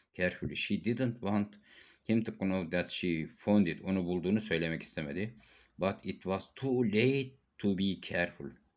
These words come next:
Colin was very excited at the idea of secret garden hakkında heyecanlandı. "I will make them open the door." "Kapıyı açacağım," he said. "I will make them. I will make them open the door."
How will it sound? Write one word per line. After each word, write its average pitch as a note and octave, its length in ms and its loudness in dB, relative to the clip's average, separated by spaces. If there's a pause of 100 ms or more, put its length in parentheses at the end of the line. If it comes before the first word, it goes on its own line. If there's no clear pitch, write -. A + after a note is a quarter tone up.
(840)
Colin A2 240 4
was F#2 260 0
very F2 200 0
excited - 560 -6 (140)
at - 260 -6
the F#2 280 2
idea E2 180 -2
of E2+ 120 -6
secret - 500 -10
garden E2 340 -2
hakkında D#2+ 400 -6
heyecanlandı. E2 640 -2 (120)
"I E3 60 4
will E3+ 180 6
make E3 280 2
them A#2 200 4
open A2+ 300 4
the F#2 140 0
door." F2+ 200 2 (960)
"Kapıyı F#2+ 400 0
açacağım," E2+ 600 -2
he E2 180 -6
said. D2+ 360 -4 (320)
"I F2 140 2
will E2+ 240 2
make G2 320 0
them. D#2 300 -6 (760)
I D#2 120 -4
will E2 260 0
make F2+ 380 2
them E2+ 260 -2
open F2 300 -4
the D#2 120 -8
door." D#2+ 200 -4